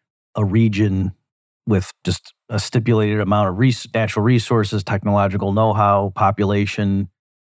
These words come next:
the skill sets of the various individuals that, who live there, how do you maximize their effectiveness at repelling a military invasion? Is you let them have private property and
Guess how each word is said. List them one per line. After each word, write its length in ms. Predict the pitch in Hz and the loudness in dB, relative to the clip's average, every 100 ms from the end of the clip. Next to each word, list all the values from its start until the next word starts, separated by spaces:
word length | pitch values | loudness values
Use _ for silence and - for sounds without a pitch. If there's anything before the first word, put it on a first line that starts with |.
| _ | _
the 200 | - 82 - - | -2 -2 -4 -14
skill 420 | - - 135 113 | -10 0 2 2
sets 380 | - - 110 - | 0 0 0 0
of 80 | 95 | -2
the 80 | |
various 400 | 90 101 98 98 | 0 0 2 0
individuals 680 | 104 98 90 92 101 98 95 | 2 0 0 0 0 0 0
that, 140 | 98 95 | -2 0
who 120 | 104 | 0
live 220 | 92 104 | 0 2
there, 400 | 104 101 98 92 - _ _ _ _ _ | 2 0 -2 -4 -10 _ _ _ _ _
how 280 | - - 117 | -8 0 2
do 100 | 110 | 2
you 140 | 110 113 | 2 2
maximize 760 | 98 107 104 - 101 95 90 | 2 0 0 0 0 0 0
their 160 | 104 104 | 0 0
effectiveness 720 | 92 113 107 95 92 92 - | 0 -2 -2 -2 -2 -4 -4
at 140 | 101 90 | -6 -4
repelling 600 | 95 - - 104 95 92 | -4 -2 -2 0 2 2
a 80 | |
military 540 | 92 107 107 - 92 87 | 2 2 0 -2 -2 0
invasion? 600 | 92 90 90 92 95 92 - _ _ _ _ | -2 -2 -2 -2 -2 -2 -6 _ _ _ _
Is 180 | 107 90 | -4 0
you 140 | 98 | 0
let 260 | 101 98 - | 2 0 -2
them 120 | 95 | -2
have 240 | 87 92 85 | 0 -2 -2
private 380 | 98 98 98 | 0 0 -2
property 520 | - 101 90 98 95 90 | 0 0 0 0 0 -2
and 280 | 90 87 | -2 -4